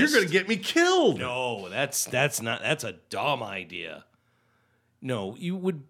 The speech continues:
Speaker 2: wear the jersey of whoever had that jersey. You don't put your name on it.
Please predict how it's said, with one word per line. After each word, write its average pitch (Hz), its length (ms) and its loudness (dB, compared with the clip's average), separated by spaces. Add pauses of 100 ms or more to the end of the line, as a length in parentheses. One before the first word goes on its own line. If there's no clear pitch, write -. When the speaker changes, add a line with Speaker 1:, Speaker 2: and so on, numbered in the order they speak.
(120)
Speaker 2:
wear 202 380 4
the 165 140 -2
jersey 135 500 -4
of 113 200 -10
whoever 110 520 -6 (220)
had 104 380 -8
that 80 200 -10
jersey. 73 500 -10
You 139 160 -8
don't 160 140 -2
put - 160 -14
your 92 200 -10
name 67 280 -16
on 58 200 -16
it. - 200 -18